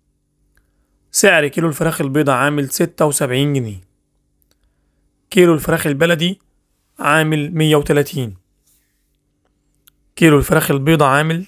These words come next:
ستة وسبعين جنيه. تعال أما أقول لك باقي الأصناف عاملة كام، صنف صنف. كيلو الوراك المخصوص المخلية من الظهر، الكيلو عامل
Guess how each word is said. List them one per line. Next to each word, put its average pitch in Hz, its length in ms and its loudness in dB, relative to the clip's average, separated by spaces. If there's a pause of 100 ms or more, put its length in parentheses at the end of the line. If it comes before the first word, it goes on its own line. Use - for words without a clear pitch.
ستة - 520 -2 (200)
وسبعين 151 460 0
جنيه. 123 320 -2 (1600)
تعال 151 160 0
أما 156 140 0
أقول 156 140 4
لك 151 80 2
باقي 156 180 2
الأصناف 160 520 -2
عاملة 151 260 0
كام، 151 300 -2 (480)
صنف 160 360 -2
صنف. 135 400 -6 (3000)
كيلو 226 180 4
الوراك 202 320 4
المخصوص 165 480 0
المخلية 170 460 2
من 156 100 2
الظهر، 156 460 0 (1000)
الكيلو 185 340 2
عامل 165 420 2